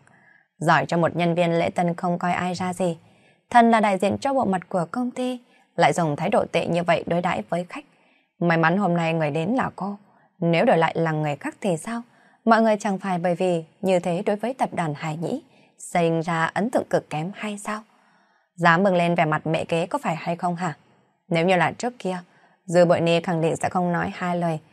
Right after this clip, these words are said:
Trước tặng cho cô ta một cái bạt tay, làm cho cô ta nhớ tới hiện tại là thời gian đi làm. Coi như là cô ta may mắn, bởi vì nỗ lực thực hiện chính sách ôn nhu.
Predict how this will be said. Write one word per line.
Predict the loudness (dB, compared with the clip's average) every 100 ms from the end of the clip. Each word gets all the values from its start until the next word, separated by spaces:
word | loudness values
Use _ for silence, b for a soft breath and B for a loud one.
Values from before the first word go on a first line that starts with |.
| b b b
Trước | 0 2 4 2
tặng | 0 -2
cho | -2
cô | 0 0
ta | 0
một | 0 0 -2
cái | -6 -4
bạt | -4 -4
tay, | -6 -10 -10 b b b b
làm | 2 2
cho | 0
cô | -2 -2
ta | 0
nhớ | 0 0 -4
tới | -6 -4
hiện | -6 -4
tại | -4 -2
là | -4
thời | -4 -6
gian | -4 -4
đi | -2 -2
làm. | -2 -4 -8 _ _ _ _ _ _ _
Coi | 4 6
như | 6
là | 2 -2
cô | -4 -8
ta | -4
may | -2 -2
mắn, | -2 -2 -2 -4 b b b 0
bởi | 2
vì | 4 2
nỗ | 2 2
lực | 0 0
thực | -4 -2
hiện | -2 -2
chính | -2 -2
sách | -4 -10 -6
ôn | -2 -2
nhu. | -4 -6